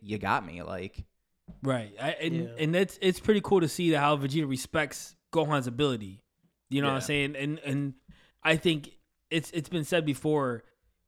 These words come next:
Speaker 2: Vegeta's the only one, or, yeah, Vegeta, I should say, Gohan is the only person, I'm sorry, Gohan's the only person that Vegeta has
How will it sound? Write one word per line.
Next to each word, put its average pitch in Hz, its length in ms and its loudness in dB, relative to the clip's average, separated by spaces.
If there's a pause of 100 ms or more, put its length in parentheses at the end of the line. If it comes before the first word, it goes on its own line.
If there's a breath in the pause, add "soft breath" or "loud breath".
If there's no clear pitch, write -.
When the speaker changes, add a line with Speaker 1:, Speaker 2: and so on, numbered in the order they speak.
(260)
Speaker 2:
Vegeta's 170 540 2
the 180 160 0
only 185 220 4
one, 170 560 0 (120)
or, 143 380 2 (140)
yeah, 147 200 2
Vegeta, 170 360 -2 (340)
I 147 80 -8
should 143 220 -4
say, 139 160 -4
Gohan 208 400 4
is 165 80 0
the 165 100 2
only 170 160 4
person, 147 420 0
I'm 117 120 -10
sorry, 92 260 -10
Gohan's 170 280 0
the 165 60 4
only 165 120 0
person 143 260 2
that 131 160 0
Vegeta 131 380 -2
has 127 200 -4